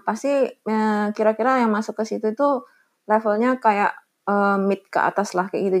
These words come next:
Jadi jarang sih. Malah sebetulnya kebanyakan nggak cuma mid sih, bahkan sampai, eh, kalau di Indonesia katakanlah sudah, sudah mumpuni jadi lead, nah ke situ mungkin ma-, masih di mid level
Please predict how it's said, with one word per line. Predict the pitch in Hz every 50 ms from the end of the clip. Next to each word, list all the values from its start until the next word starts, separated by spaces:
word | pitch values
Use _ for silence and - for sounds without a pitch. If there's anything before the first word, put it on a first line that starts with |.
| 185
Jadi | 190 202 226 214 185 - _ -
jarang | 196 190 175 185 190 190 190 202
sih. | 202 190 190 202 208 -
Malah | 202 196 190 196
sebetulnya | 208 - 208 196 202 226 196 196 202 214 233 240 226
kebanyakan | 220 214 208 202 190 196 202 - 247 247 247
nggak | 196 - -
cuma | 190 196 196 - 170
mid | 190 185 185 -
sih, | - 185 180 190 196 - _
bahkan | 185 185 185 202 202 202
sampai, | - 196 185 175 - - - - _ _ _ _ _ _ _ _ _ _ -
eh, | 175 175 170 175 170 170 170 165 165 165 - - -
kalau | _ - 185 180 175
di | 185 190 185
Indonesia | 185 180 175 180 196 - 190
katakanlah | - 190 202 190 190 - 185 190 196 208 208 - - _
sudah, | 175 170 175 190 196 -
sudah | _ - - 190 185 190 190
mumpuni | 185 190 190 185 196 196 196 196 190
jadi | 196 180 165 180
lead, | 180 196 233 240 - - -
nah | 185 185 185 208 208
ke | - 202
situ | 202 - 196 220 247 254 220 - - - _ _ _
mungkin | 196 202 220 240 233 254
ma-, | 202 - - - 190
masih | 208 - - 196 - - _ _
di | - 175 190 185 185 185 185 185
mid | 180 180 -
level | 180 - - 185 180